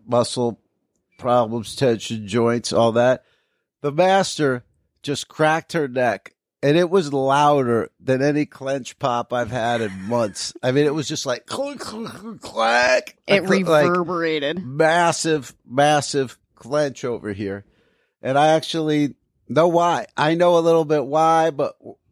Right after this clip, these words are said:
Speaker 1: I don't know why, but I could see why. We're gonna get the
Speaker 2: <laughs>
Speaker 1: story on this episode. We're gonna get a big story of why the master is so clenched up on this day.
Speaker 2: I mean, yesterday was, it was,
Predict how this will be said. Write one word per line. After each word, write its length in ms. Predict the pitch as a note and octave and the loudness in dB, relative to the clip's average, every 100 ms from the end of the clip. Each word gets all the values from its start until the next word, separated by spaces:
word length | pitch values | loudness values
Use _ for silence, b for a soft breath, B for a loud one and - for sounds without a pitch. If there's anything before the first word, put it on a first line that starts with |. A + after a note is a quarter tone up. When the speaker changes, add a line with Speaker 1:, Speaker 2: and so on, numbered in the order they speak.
| - | -4
Speaker 1:
I 140 | D#3 | 0
don't 260 | F#3+ F3+ D#3 | 0 -2 2
know 180 | F3+ F#3+ | 2 4
why, 300 | C#3+ B2+ B2+ | 0 0 -2
but 160 | B2+ | -6
I 80 | B2 | -8
could 200 | C3+ A#2+ | -10 -16
see 280 | - F3 E3+ | -16 -12 -6
why. 320 | D#3+ D#3 D3+ | 0 2 2
We're 140 | C#3 | 0
gonna 120 | E3+ D4 | 2 0
get 160 | D#3+ | 0
the 80 | C3 | -6
Speaker 2:
<laughs> 160 | A#2+ - | -6 -4
Speaker 1:
story 540 | E3 E3 D3+ B2 G#2+ - _ _ _ _ | 0 2 2 2 -2 -10 _ _ _ _
on 160 | C3 C#3 | -2 2
this 240 | F3 - | 2 2
episode. 460 | E3+ E3 C#3+ D3 C3+ | 2 2 -2 0 0
We're 80 | |
gonna 180 | C#3 C3+ | 0 0
get 140 | B2+ C3 | 0 -2
a 60 | |
big 260 | A2+ C#3 B2+ | 0 -2 -2
story 300 | - C#3+ C3+ | -2 2 2
of 100 | A2 | 2
why 160 | B2 | 0
the 120 | A#2+ A2 | 0 0
master 720 | A#2 C#3 D3 - - G2+ G2+ b b b - | 2 4 4 0 -4 -6 -6 b b b -10
is 100 | - | -2
so 200 | E3 D#3+ | 0 0
clenched 440 | - D#3+ D#3 - | 2 2 2 2
up 200 | E3+ - | 2 2
on 160 | B2+ A2 | 0 0
this 180 | G2+ | -4
day. 140 | - A2 | -2 2
Speaker 2:
I 120 | F#3 | 2
mean, 420 | F#3 F3 D#3+ C#3 - E3+ | 4 2 2 -2 -8 -8
yesterday 840 | D#3+ F#3+ G3+ - G3 E3+ D#3 C#3+ | -2 0 0 -2 -2 0 2 2
was, 640 | C#3+ D3+ D3+ A#2 E3 - - | 0 0 0 -2 -2 -4 -4
it 60 | - | -8
was, 180 | E3 - | -6 -6